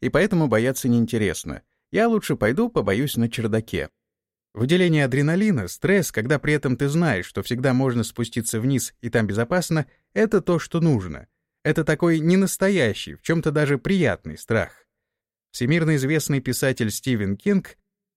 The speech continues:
в своей литературоведческой работе «Пляска смерти», посвященной жанру хоррор и фильмам ужасов, пишет:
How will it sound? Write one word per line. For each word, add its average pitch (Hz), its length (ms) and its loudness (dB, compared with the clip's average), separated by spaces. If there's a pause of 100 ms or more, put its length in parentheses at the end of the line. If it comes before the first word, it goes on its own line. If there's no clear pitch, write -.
(240)
в - 80 -20
своей 151 320 2
литературоведческой 156 1080 0
работе 123 440 0
«Пляска 117 440 0
смерти», 170 540 -2 (100)
посвященной 170 560 0
жанру 151 380 2
хоррор 131 480 0
и 123 120 -10
фильмам 113 500 0
ужасов, 180 520 -2
пишет: 117 520 -4